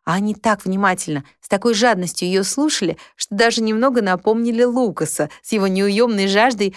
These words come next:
во что бы то ни стало стать темноходом, пересечь Тумарье и посмотреть на другие осколки. Сами же брат с сестрой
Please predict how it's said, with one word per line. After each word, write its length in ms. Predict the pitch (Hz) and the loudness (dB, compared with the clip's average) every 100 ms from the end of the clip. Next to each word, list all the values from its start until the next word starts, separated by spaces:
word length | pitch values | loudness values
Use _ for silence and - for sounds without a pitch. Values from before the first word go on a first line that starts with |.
| - | -6
во 120 | 185 185 | -2 -2
что 180 | - | 0
бы 100 | 233 | -2
то 100 | 214 | 0
ни 120 | 185 175 | -2 -2
стало 340 | - 254 254 | 0 2 2
стать 300 | 185 208 214 | 0 -2 0
темноходом, 760 | - 196 190 - 208 240 147 135 | -2 0 0 0 2 2 2 -2
пересечь 460 | 170 185 196 - | -2 -2 -2 -4
Тумарье 560 | - 151 160 247 220 208 - _ _ | -2 0 2 2 2 -2 -6 _ _
и 100 | - | -4
посмотреть 640 | 220 196 - 147 - 196 240 | -2 -2 -2 -4 0 0 2
на 100 | 185 | 0
другие 440 | 165 156 135 147 151 | 0 -2 -2 -4 -2
осколки. 640 | 147 - - 107 107 _ _ _ _ _ _ _ _ _ _ _ - | -4 -6 -8 -10 -10 _ _ _ _ _ _ _ _ _ _ _ -8
Сами 360 | - 285 285 | 0 2 2
же 160 | 170 143 | 0 -2
брат 260 | 131 131 | -2 -2
с 40 | - | -4
сестрой 440 | - - 131 135 | -8 -8 -8 -10